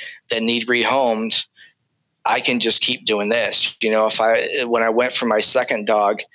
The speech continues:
I went and then looked for another rescue, and that's when I found Timber. And it kinda solidified the idea of, you know, there's so many puppies out there, but there's also so many rescues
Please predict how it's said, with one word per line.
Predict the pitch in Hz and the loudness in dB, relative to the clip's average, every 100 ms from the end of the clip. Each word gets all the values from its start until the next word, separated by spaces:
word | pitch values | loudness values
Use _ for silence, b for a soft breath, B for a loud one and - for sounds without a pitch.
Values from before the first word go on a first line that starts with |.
| B B _ _ _ _ | B B _ _ _ _
I | - | -4
went | 113 117 - | 0 0 0
and | 117 | -2
then | 113 | 0
looked | 113 - | 0 0
for | 117 | 0
another | 113 113 110 | 2 2 4
rescue, | 117 123 - 104 | 4 2 2 0
and | 101 | 0
that's | 101 101 _ _ - | 0 -2 _ _ -2
when | 113 | 0
I | 107 | 2
found | - 113 110 | 0 0 0
Timber. | 131 117 95 87 - B B _ _ - | 0 0 -2 -2 -8 B B _ _ -4
And | 107 107 107 101 - - _ _ _ _ - | 0 0 -2 -2 -2 -6 _ _ _ _ -2
it | 113 | -2
kinda | - 120 | 0 -2
solidified | 107 - 113 120 123 127 110 107 | 0 0 0 2 2 2 2 2
the | 107 110 | 2 2
idea | 107 104 120 123 113 | 2 0 0 2 4
of, | 107 107 107 107 - _ _ _ _ _ _ _ _ - | 4 4 2 2 -4 _ _ _ _ _ _ _ _ -6
you | 117 | 0
know, | 113 | 2
there's | 107 | 2
so | - 131 | 2 2
many | 120 123 | 2 0
puppies | 113 143 120 120 - | 0 -2 -2 -2 0
out | 107 - | 0 0
there, | 107 107 104 | 2 2 2
but | 104 | -2
there's | 107 104 107 | 0 0 2
also | 104 113 - 117 107 | 2 2 2 2 2
so | - 117 | 2 0
many | 110 104 | 0 -2
rescues | 104 110 - 113 | 2 0 0 -4